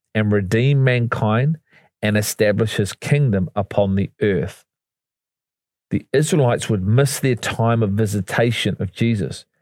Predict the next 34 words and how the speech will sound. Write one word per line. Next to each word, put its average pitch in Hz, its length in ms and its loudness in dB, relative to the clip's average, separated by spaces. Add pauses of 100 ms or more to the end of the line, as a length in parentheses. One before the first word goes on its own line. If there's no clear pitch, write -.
(220)
and 113 220 -4
ultimately 131 520 0
miss 117 340 0
out 92 240 0
on 107 200 -2
being 107 220 0
the 101 60 0
subjects 139 720 -2
that - 180 -6
God 107 260 2
had 98 200 -2
chosen 117 500 0
firstly 135 640 -2 (440)
to 110 140 0
establish 120 640 0
his 104 160 0
spiritual 120 560 -2
kingdom 107 640 0
in 139 320 2 (380)
and 104 240 -2
through. 104 400 -2 (680)
The 117 100 0
Gentiles 113 720 2
would 101 180 -2
pick - 260 -2
up - 180 -4
this 135 200 -4
mandate 104 500 2 (120)
along 110 400 2
with 104 220 0
Jews 107 480 -2 (240)
who 120 120 0
would 123 400 0
believe. 92 560 -2